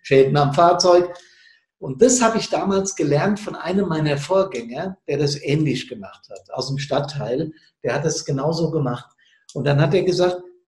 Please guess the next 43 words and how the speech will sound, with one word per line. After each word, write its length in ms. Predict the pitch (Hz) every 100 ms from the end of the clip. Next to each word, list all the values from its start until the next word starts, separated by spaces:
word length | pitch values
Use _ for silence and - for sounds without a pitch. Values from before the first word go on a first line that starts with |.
| _
und 280 | 156 175 -
im, 500 | 311 320 233 - -
in 160 | 254 269
dieser 320 | 233 202 165
Beiläufigkeit 1120 | 139 156 262 220 156 135 135 - - 104 104 -
ist 260 | 226 -
am 160 | 160 -
elf 360 | 175 208 196
irgendwas, 520 | - 143 127 113 101 127
war 220 | 143 180
am 60 | 190
elf 260 | 185 208
irgendwas 640 | 220 - 220 214 202 180 185
nicht 140 | 165
in 120 | 170
Ordnung, 380 | - 185 160 127
ein 80 | 123
Funkgerät 560 | 208 226 123 143 135
leer 220 | 120 117 131
oder 100 | 175
irgend 320 | 277 269 180
sowas, 340 | 196 185 120
das 120 | 147
hast 120 | 143 165
du 40 |
den 180 | 147 175
Hauptamtlichen 760 | 202 - 190 196 202 185 196 - - _
oder 180 | - 117
den 180 | 120
Gerätewarten 680 | 120 113 165 190 156 151 147
sagen 380 | 143 135 175 190
müssen. 300 | 185 180 180 - - _
Und 160 | 143
dann 140 | 170 196
hab 100 | 208
ich 160 | 202
gefragt, 280 | 196 160 156
„Wer 180 | 147 170
war 200 | 170 175
an 80 | 156
der 80 | 151
Leiche 320 | 139 156 -
dran?“ 280 | - -